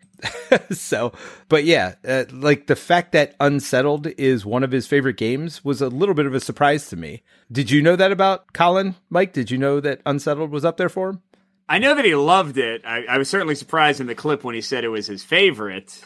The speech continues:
Speaker 2: at least current favorite. But I mean, I probably would have, like, I would have, uh, pegged it at, like, top fifteen or twenty for him. I really, really enjoy it too, but I haven't played it enough. Uh, I did go all in on the new expansion, so at some point that, I think it's actually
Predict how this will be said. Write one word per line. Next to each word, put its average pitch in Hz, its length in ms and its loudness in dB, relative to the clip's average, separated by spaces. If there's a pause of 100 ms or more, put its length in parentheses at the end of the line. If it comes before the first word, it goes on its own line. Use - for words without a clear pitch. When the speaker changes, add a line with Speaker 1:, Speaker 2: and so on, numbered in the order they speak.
(200)
Speaker 2:
at 120 100 -10
least 117 240 -6
current 139 340 0
favorite. 104 600 -8 (360)
But 269 120 4
I 233 60 4
mean, 185 100 4
I 147 80 2
probably 143 240 4
would 120 140 -4
have, 104 140 -8
like, 95 220 -12 (300)
I 110 120 -8
would 107 160 -10
have, 98 160 -12
uh, 98 220 -8
pegged 120 340 0
it 113 100 -2
at, 104 80 -18
like, 101 260 -12
top 110 320 0 (300)
fifteen 110 380 -8
or 85 80 -14
twenty 131 280 -4
for 95 300 -12
him. 92 160 -16 (540)
I 131 100 4
really, 214 280 6
really 180 220 4
enjoy 143 300 4
it 113 140 0
too, 139 320 4
but 123 120 0
I - 20 2
haven't 123 220 -4
played 139 340 2
it 139 120 2
enough. 143 500 0
Uh, 104 520 -4
I 98 160 -8
did 110 300 0
go 117 180 2
all 110 200 2
in 110 120 0
on 107 140 0
the 107 60 -2
new 107 160 2
expansion, 117 640 -4
so 98 460 -4
at 95 100 -10
some 98 180 -6
point 95 260 -8 (120)
that, 98 260 -6
I 98 120 -10
think 117 160 -8
it's 113 120 -10
actually 98 260 -2